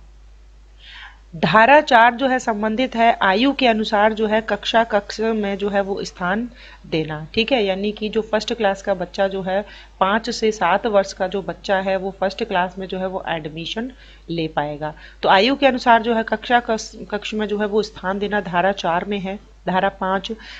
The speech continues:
टीसी प्राप्त करना बालक का जो है वो अधिकार होगा, यानी कि अगर उसे वो स्कूल पसंद नहीं है, दूसरे स्कूल में admission ले सकता है,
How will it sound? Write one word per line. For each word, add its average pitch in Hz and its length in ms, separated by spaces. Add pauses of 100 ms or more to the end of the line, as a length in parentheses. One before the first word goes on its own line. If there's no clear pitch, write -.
(140)
टीसी 262 320
प्राप्त 240 380
करना 226 360
बालक 190 340
का 202 140
जो 196 160
है 190 60
वो 175 140
अधिकार 165 560
होगा, 175 340
यानी 165 300
कि 202 100
अगर 185 300
उसे 190 280
वो 190 180
स्कूल 190 300
पसंद 180 380
नहीं 180 220
है, 190 80
दूसरे 175 300
स्कूल 180 220
में 175 80
admission 170 340
ले 175 240
सकता 220 320
है, 208 160